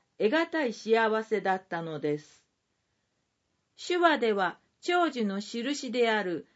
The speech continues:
長い顎ひげを表現します。親指と他の四本の指で、顎のあたりを挟むようにします。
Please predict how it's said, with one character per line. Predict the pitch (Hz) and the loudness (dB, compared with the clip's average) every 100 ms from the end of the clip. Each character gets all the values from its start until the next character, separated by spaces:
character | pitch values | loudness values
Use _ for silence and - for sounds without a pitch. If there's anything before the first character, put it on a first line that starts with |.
| _ | _
長 | 208 240 262 339 | -2 0 4 4
い | 311 - | 2 2
顎 | 214 294 320 | 2 2 0
ひ | 294 | -2
げ | 277 254 | 0 4
を | 240 247 | 4 4
表 | 226 220 202 202 160 | 4 6 4 0 -4
現 | 156 | -8
し | - 151 | -8 -4
ま | 139 135 | -4 -4
す。 | - _ _ _ _ _ _ _ _ _ _ _ _ _ _ _ _ - | -12 _ _ _ _ _ _ _ _ _ _ _ _ _ _ _ _ -4
親 | 240 277 277 | 0 0 0
指 | 262 226 226 | -4 -8 -6
と | 214 214 - | -4 -4 -8
他 | 202 269 269 | -8 -4 -2
の | 254 240 | -2 -2
四 | 269 277 254 | -2 -2 -2
本 | 214 190 180 | -2 -4 -4
の | 160 | -4
指 | 160 156 151 | -4 -4 -4
で、 | 151 151 - _ _ _ - | -2 -4 -6 _ _ _ -4
顎 | 202 254 269 | -2 0 0
の | 262 240 | 0 -2
あ | 240 | -4
た | 208 | -6
り | 170 156 | -4 -4
を | 147 143 - | -4 -4 -8
挟 | 214 285 262 | -6 -4 -2
む | 214 | -2
よ | 170 156 147 | 0 0 0
う | |
に | 143 143 | -4 -12
し | - | -10
ま | 147 123 147 | -8 -8 -10
す。 | - _ | -18 _